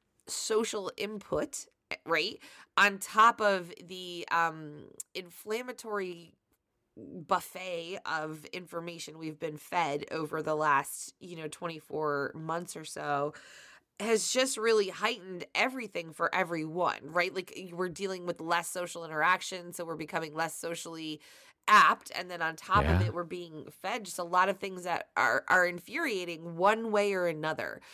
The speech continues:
Speaker 1: Very few people have middle ground here, right? Like, a lot of people will say, like, "Oh, you know, it's not about being Republican or Democrat, it's about just doing the right thing."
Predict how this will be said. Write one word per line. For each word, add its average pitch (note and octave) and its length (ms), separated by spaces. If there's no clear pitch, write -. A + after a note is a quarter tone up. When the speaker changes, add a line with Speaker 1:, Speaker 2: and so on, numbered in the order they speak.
Speaker 1:
Very D#4 360
few D4+ 220
people C4+ 300
have G#3 200
middle F#3+ 320
ground E3 440
here, B2+ 220
right? - 300
Like, F3+ 180
a A3 60
lot D4 200
of G4 40
people C#4+ 200
will C4 80
say, A#3+ 160
like, G#3+ 120
"Oh, A3 300
you A3+ 160
know, G#3 340
it's - 160
not C4+ 140
about A3+ 240
being G#3 160
Republican G3 520
or F3+ 100
Democrat, E3+ 680
it's - 160
about F3 340
just - 300
doing E3+ 220
the D#3+ 100
right D3+ 300
thing." F3+ 560